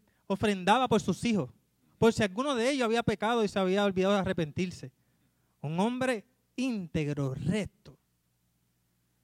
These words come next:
Dice más al frente, "Qué frágil es, es el ser humano, qué breve es la vida,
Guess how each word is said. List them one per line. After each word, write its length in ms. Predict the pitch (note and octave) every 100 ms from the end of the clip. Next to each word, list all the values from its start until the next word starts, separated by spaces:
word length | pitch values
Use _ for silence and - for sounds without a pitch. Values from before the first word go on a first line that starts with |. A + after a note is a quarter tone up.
| _ _ _ _ _
Dice 200 | E3+ G3+
más 120 | G3+ G3
al 120 | F#3
frente, 500 | - G3+ G3+ F#3+ F3+
"Qué 200 | - G#3+
frágil 540 | - G#3 G#3+ G#3+ G#3
es, 160 | G3+ G3+
es 420 | G#3 G3+ G3+ G3+ G3+
el 200 | G3+ F#3+
ser 260 | - G3+
humano, 460 | G3+ F3+ F#3 D3 B2+ _ _ _ _ _
qué 200 | E3+ F#3+
breve 420 | F#3+ G3 G#3+ G3+
es 80 | G3
la 240 | G3 F3+
vida, 500 | D3+ E3+ F3+ C#3 A#2+